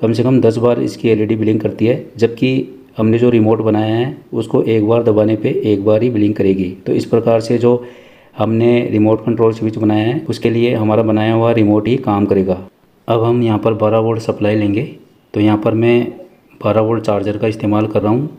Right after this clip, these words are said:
आप चाहे तो बैटरी का इस्तेमाल भी कर सकते हैं। तो ये देखिए, negative की जगह negative वाला wire और positive की जगह positive वाला wire हमने लगा दिया है। और ये देखिए, इसमें से कट-कट की आवाज़ आपको आ रही होगी। तो इस प्रकार से हमारा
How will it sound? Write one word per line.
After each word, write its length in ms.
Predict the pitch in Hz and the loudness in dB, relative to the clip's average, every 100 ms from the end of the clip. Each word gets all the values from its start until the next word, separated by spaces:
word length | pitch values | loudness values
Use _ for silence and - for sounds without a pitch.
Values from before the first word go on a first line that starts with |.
| _ - | _ -6
आप 220 | 98 104 | -4 -2
चाहे 200 | - 113 | 0 -2
तो 140 | 113 110 | 0 0
बैटरी 320 | 104 101 101 | 2 0 -2
का 140 | 113 | 0
इस्तेमाल 420 | 110 - 104 104 | -2 0 0 0
भी 100 | 104 | 0
कर 140 | 107 98 | -2 -4
सकते 300 | - - 107 | -6 -6 -2
हैं। 400 | 104 139 - - _ _ - | -2 -4 -14 -20 _ _ -4
तो 80 | |
ये 120 | 101 107 | 0 2
देखिए, 300 | 107 120 117 | 2 2 2
negative 420 | 104 101 104 101 | 2 0 2 2
की 120 | 110 | 2
जगह 220 | 107 110 | 2 2
negative 420 | 104 98 98 104 | 2 0 -2 0
वाला 160 | 107 110 | 2 2
wire 340 | 110 113 123 - | 2 0 -2 -2
और 160 | 98 104 | -2 0
positive 360 | 98 101 104 | -2 0 0
की 200 | 101 104 | 0 0
जगह 160 | 113 117 | -2 -2
positive 360 | 98 95 101 | -2 0 0
वाला 200 | 104 104 | 0 2
wire 220 | 104 101 107 | 0 0 0
हमने 200 | 104 107 | 0 0
लगा 220 | 92 92 | -2 -2
दिया 220 | 101 104 | -2 -2
है। 160 | 104 - - - _ - - - | -2 -8 -20 -20 _ -20 -20 -8
और 200 | 101 92 | -4 -4
ये 140 | 92 101 | -4 -4
देखिए, 360 | 101 - 120 - - - - - | -4 -2 -4 -4 -18 -20 -16 -12
इसमें 240 | - 107 | -4 -2
से 280 | 104 113 113 - - - | 0 0 0 -4 -14 -10
कट-कट 320 | 107 - 110 - | -8 -6 -6 -4
की 140 | 117 | -2
आवाज़ 300 | 101 104 107 | 0 2 0
आपको 280 | 101 - 110 | -2 0 -2
आ 200 | - 98 | 0 -2
रही 160 | 104 | 0
होगी। 320 | 107 95 110 156 - - - - - - - - - | -2 0 -2 -4 -14 -20 -20 -20 -20 -20 -20 -20 -6
तो 140 | 101 113 | -2 -2
इस 140 | 117 | -4
प्रकार 360 | - 107 110 101 | -4 -2 -2 -2
से 140 | 117 | -2
हमारा 520 | 113 107 110 120 - | -2 0 0 -2 -4